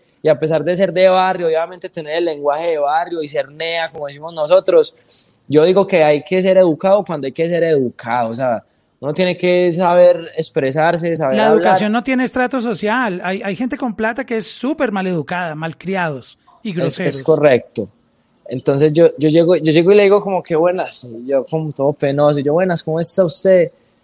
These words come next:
Speaker 1: Es que, "Ah, muy bien, ¿y usted cómo está? Siéntese". Y yo, "Ah, muchas gracias, Dios la bendiga". Y yo no sabía cómo romper el hielo. Entonces yo era como
Speaker 2: Ya, ya,
Speaker 1: literal
Speaker 2: yo
Speaker 1: aquí
Speaker 2: voy a, yo
Speaker 1: sentado.
Speaker 2: voy a ser de la rectora. "A ver, mijito, me dijeron que usted vino y que quiere cantar aquí en el colegio. Cuénteme a ver".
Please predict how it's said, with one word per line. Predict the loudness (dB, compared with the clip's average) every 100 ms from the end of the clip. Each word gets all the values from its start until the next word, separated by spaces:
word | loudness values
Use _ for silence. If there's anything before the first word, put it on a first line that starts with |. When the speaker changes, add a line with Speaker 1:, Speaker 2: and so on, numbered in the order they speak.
| _
Speaker 1:
Es | -4
que, | 0
"Ah, | 2 2 2
muy | 0 0
bien, | 2 2 2 0 -2
¿y |
usted | -6 -8
cómo | -6 -6
está? | -2 -2 -2
Siéntese". | -2 -2 -2 -4
Y | 0
yo, | 2
"Ah, | 2 0
muchas | -6 -6 -2
gracias, | 4 4 4 -2
Dios | 0
la | 0
bendiga". | 0 -4 -2 -2 -4 _ _ _ _
Y | -4 2
yo | 4 6
no | 4
sabía | 4 4 4 2
cómo | 0 -4
romper | -4 -6 -4 0
el | 0 0
hielo. | 0 0 -4 _ _ _ _ _
Entonces | -2 2
yo |
era | 2 2
como | -2 -2
Speaker 2:
Ya, | 0
ya, | 2
Speaker 1:
literal | 2 2
Speaker 2:
yo |
Speaker 1:
aquí | 2
Speaker 2:
voy | 2
a, | 2
yo | 0
Speaker 1:
sentado. | 0 2
Speaker 2:
voy | 2
a | 2
ser | 0 -2
de | -2
la | -4
rectora. | -4 -4 -4 -4
"A | -4 -4
ver, | -4 -4
mijito, | -4 -2 -4 -4 -4
me | -2
dijeron | -2 -2 -2 -4
que | -4 -6
usted | -6 -6 -4
vino | -4 -4 -4 -4 -6 -12 -20 _ _
y | -14
que | -4 -4
quiere | -2 -4 -2 -2
cantar | -4 -6 -4 -6 -6
aquí | -6 -6
en | -6
el | -6
colegio. | -6 -2 -2 -4 -8 -10
Cuénteme | -4 -4 -4 -6 -4 -4
a | -4
ver". | -4 -6 -10